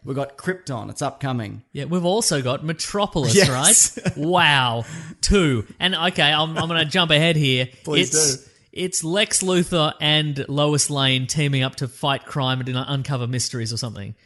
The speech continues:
Speaker 1: Before Superman
Speaker 2: Before Superman
Speaker 1: arrives in
Speaker 2: arrives.
Speaker 1: Metropolis.
Speaker 2: Right.
Speaker 1: Why are they doing this?
Speaker 2: And are they the s-, are they, I didn't check, but are they the same, is it, are they both the C W or something? Are they both
Speaker 1: I don't know.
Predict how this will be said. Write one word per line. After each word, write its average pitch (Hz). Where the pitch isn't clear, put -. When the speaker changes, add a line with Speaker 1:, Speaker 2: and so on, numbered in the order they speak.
Speaker 1:
Before 131
Superman -
Speaker 2:
Before 180
Superman 147
Speaker 1:
arrives 127
in 127
Speaker 2:
arrives. 110
Speaker 1:
Metropolis. -
Speaker 2:
Right. 117
Speaker 1:
Why 107
are 98
they 98
doing 98
this? -
Speaker 2:
And 147
are 156
they 165
the 156
s-, -
are 160
they, 175
I 165
didn't 170
check, 147
but 139
are 139
they 135
the 135
same, 139
is 139
it, 147
are 139
they 143
both 151
the 143
C 151
W 156
or 156
something? 180
Are 156
they 143
both 139
Speaker 1:
I 107
don't 92
know. 92